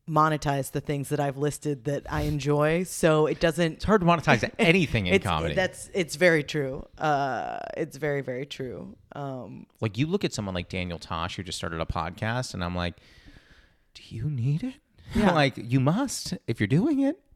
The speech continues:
Speaker 2: And I'm just like, "Oh, ma-, ma-, man, comedy really doesn't pay."
Speaker 1: It do-, well, and it's, it is at such a weird, confusing time for comedy, which I try not to think too hard about, because then I'm like, "I gotta go learn a trade right now."
Speaker 2: <laughs>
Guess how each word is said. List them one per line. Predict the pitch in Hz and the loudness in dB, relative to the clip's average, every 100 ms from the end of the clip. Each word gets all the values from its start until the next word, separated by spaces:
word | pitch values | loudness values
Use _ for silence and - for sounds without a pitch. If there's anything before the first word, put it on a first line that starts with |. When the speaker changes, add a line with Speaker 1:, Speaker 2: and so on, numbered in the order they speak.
| - | 0
Speaker 2:
And | 139 | 2
I'm | 139 | 2
just | 135 | 0
like, | 139 - | -2 0
"Oh, | 175 185 | 0 0
ma-, | 143 - | -2 -4
ma-, | 139 185 | -2 -2
man, | 220 170 202 226 - - | -2 -2 -2 -2 -6 -6
comedy | 190 247 254 | -2 -2 0
really | 208 226 | 0 2
doesn't | 190 180 104 | 2 0 -2
pay." | 82 - - - - | -2 -2 -8 -18 2
Speaker 1:
It | 226 233 | 4 6
do-, | 240 | 4
well, | 208 208 - _ | 4 2 0 _
and | - 220 - - | -4 -2 -2 -4
it's, | 190 - _ _ _ _ - | -6 -8 _ _ _ _ -4
it | 196 - | -2 0
is | 233 220 | 0 0
at | - - | -6 -6
such | 185 175 | -6 -4
a | 190 | -6
weird, | 147 143 156 160 160 151 - _ _ _ _ _ _ _ _ _ _ _ _ _ _ | -6 -4 -2 0 -2 -6 -16 _ _ _ _ _ _ _ _ _ _ _ _ _ _
confusing | - 165 143 151 151 147 | -4 -4 -4 -6 -6 -6
time | 147 143 143 | -6 -6 -6
for | 143 | -8
comedy, | 151 139 143 | -6 -6 -6
which | 143 147 | -6 -6
I | 139 | -8
try | - 143 | -6 -6
not | 143 135 | -6 -10
to | |
think | 143 143 139 | -10 -10 -8
too | 185 | -8
hard | 135 131 135 | -6 -6 -4
about, | 139 139 | -4 -4
because | 143 - 139 | -6 -8 -8
then | 135 135 | -8 -8
I'm | 135 | -8
like, | 131 127 | -8 -10
"I | - | -8
gotta | 135 139 | -6 -6
go | 143 139 131 | -4 -6 -6
learn | 131 143 139 | -6 -6 -6
a | 131 | -6
trade | - 139 135 131 | -4 -4 -4 -4
right | 131 113 | -4 -4
now." | 131 131 139 160 175 | -4 -2 0 -2 -2
Speaker 2:
<laughs> | - | -10